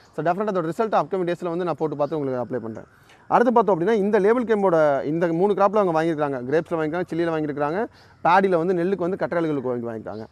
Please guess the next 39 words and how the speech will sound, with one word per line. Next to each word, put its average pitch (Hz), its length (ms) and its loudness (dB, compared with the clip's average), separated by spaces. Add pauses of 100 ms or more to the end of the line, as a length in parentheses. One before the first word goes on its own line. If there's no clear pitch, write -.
(340)
இதை 190 200 6
வந்து 226 160 4
அடுத்து 208 260 4
வந்து 220 240 0
டொமேட்டோக்கு, 196 600 2
குறும்பேசிக்கு, 185 600 0
பொமுகிரனட்டுக்கு 185 540 0
இதுக்கெல்லாம் 170 280 -6
வந்து 180 280 -2
லேபிள் 196 300 -2
கிளைம் 170 160 -6
வந்து 175 180 -4
எக்ஸ்பேண்ட் 175 280 -4
பண்றாங்க. 135 320 -4
இப்போதைக்கு 175 280 -4
இந்த 208 100 -2
மூணு 175 180 -4
கிராப் 165 300 -4
வாங்கியிருக்காங்க. 151 340 -6 (340)
அடுத்து 185 300 -2
பார்த்தீங்கன்னா, 180 320 -2
தக்காளிக்கு, 170 600 0
ப்ளஸ் 156 240 -6
வந்து 180 100 -4 (220)
மாதுளைக்கு, 156 800 -4 (100)
மத்த 147 280 -4
குக்குரபேசி 190 420 -2
குடும்பத்தை 160 260 -4
சார்ந்த, 147 300 -4
நான் 147 100 -4
முன்னாடி 165 140 -2
சொன்ன 160 160 -6
மாதிரி 170 200 -2 (300)
குக்குரபேசி 202 380 2
குடும்பத்தை 170 260 -2
சார்ந்த 156 300 -4
தாவரங்களுக்கு 151 360 -2
இவங்க 135 260 -2
வாங்குறாங்க. 117 340 -6